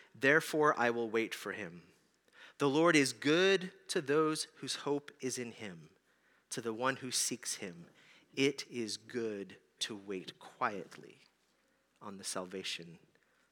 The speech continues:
of the Lord. The Lord is good to those whose hope is in him. To the one who seeks him,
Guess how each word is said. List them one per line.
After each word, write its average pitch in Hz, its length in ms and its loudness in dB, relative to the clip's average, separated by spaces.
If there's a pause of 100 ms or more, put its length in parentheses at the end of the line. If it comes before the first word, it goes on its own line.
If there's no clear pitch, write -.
(140)
of 92 160 -16
the 95 80 -16
Lord. 87 360 -18 (640)
The 117 80 -4
Lord 123 220 0
is 113 120 -4
good 147 360 4
to 165 140 -2
those 135 300 0
whose - 180 -6
hope 135 300 -6
is 120 180 -6
in 123 140 -8
him. 85 340 -12 (520)
To 135 100 -4
the 117 100 -6
one 143 220 2
who 156 160 -6
seeks - 340 -2
him, 92 240 -8